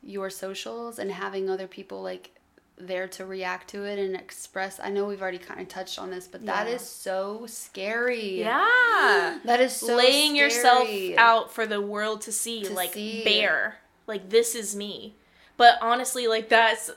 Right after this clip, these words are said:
Speaker 2: that's what the world needs.
Speaker 1: It's freeing if you think about it, because
Speaker 2: It is.
Speaker 1: if you create that sense of self,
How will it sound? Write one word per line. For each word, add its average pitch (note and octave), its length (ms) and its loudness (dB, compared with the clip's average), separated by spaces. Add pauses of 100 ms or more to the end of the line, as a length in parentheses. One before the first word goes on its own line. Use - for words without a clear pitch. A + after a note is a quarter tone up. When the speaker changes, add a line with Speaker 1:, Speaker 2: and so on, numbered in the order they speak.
(340)
Speaker 2:
that's - 240 6
what G#3 100 -4
the G3 80 -6
world F3 320 -6
needs. D#3 180 -4
Speaker 1:
It's - 200 -2
freeing A3+ 640 -2
if G3+ 120 -6
you G#3+ 80 -10
think A3+ 200 -10
about A#3 180 0
it, A3 80 -4
because A3 300 -4
Speaker 2:
It E3 180 -8
is. - 180 -14
Speaker 1:
if A#3+ 200 0
you A#3+ 360 -4
create G#3 920 -10 (320)
that F#3+ 600 -4 (200)
sense G#3+ 500 -4
of F#3+ 140 -4
self, - 800 -4